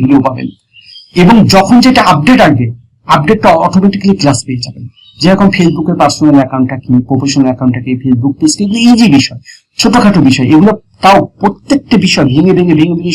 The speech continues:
সমস্ত কিছু আমি সেটআপ করে দিয়েছি, এবং সমস্ত কিছু ক্লাস, রেকর্ডেড ক্লাস পাবেন আপনারা, রেকর্ডেড ক্লাস পাবেন। দেখেন, তারপরে Facebook পার্সোনাল অ্যাকাউন্ট, Facebook পেজ, এই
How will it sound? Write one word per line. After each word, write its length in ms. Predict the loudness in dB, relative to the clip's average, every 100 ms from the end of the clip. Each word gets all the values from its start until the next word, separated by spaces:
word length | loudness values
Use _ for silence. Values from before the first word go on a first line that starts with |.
| 0
সমস্ত 440 | 2 4 2 0 -4 -8
কিছু 180 | -8 -8 -10 _ _ 0
আমি 120 | 2 2
সেটআপ 260 | 0 -2 -2
করে 100 | -2
দিয়েছি, 200 | -2 -2 -2
এবং 100 | -2 0
সমস্ত 280 | 0 -2 -4 -6
কিছু 180 | -4 -4 -4
ক্লাস, 280 | 0 2 0 -2 -14 _ -6 0
রেকর্ডেড 480 | 0 2 2 2 0 0
ক্লাস 220 | 0 0 0 -2
পাবেন 220 | 0 0
আপনারা, 300 | -2 -6 -8 -8 _ _ _ _
রেকর্ডেড 400 | 0 2 2 0 0
ক্লাস 180 | 0 0 0
পাবেন। 200 | -2 0 0
দেখেন, 220 | 0 -2 -2 -4
তারপরে 220 | -2 0
Facebook 260 | 0 -2 0
পার্সোনাল 340 | -2 0 2 2
অ্যাকাউন্ট, 360 | 2 0 -2 -2 -12 _ 0
Facebook 340 | 2 4 0 0
পেজ, 140 | -4 -4 0
এই 80 | 4